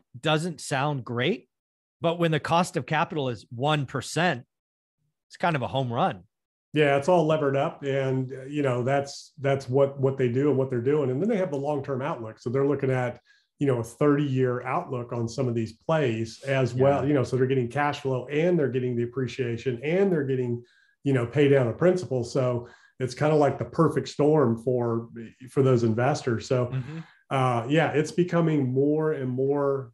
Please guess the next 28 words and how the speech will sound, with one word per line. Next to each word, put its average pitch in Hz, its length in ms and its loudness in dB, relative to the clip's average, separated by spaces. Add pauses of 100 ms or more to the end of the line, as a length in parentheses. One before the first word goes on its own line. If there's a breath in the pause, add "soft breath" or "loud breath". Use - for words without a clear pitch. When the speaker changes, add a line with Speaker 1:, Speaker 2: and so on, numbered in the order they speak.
Speaker 2:
prevalent. 156 600 -2 (100)
Uh, 120 260 -6
it 123 80 0
is 139 140 4
becoming, 131 580 2
for 127 160 -4
a 120 80 -2
lot 127 220 -2
of 135 80 -8
people 135 240 -6
that 113 80 -8
wanna 127 240 0
buy 135 200 0
a 123 40 0
house, 135 300 -2
it's 110 100 -8
becoming 127 360 -2
an 117 80 2
issue 131 300 0
in 117 80 0
some 123 220 -4
areas 127 320 -2
because 117 300 -4
the 117 60 0
Speaker 1:
Yeah. 113 80 0
Speaker 2:
investors 123 380 -4
are 120 80 -2
buying 131 500 -2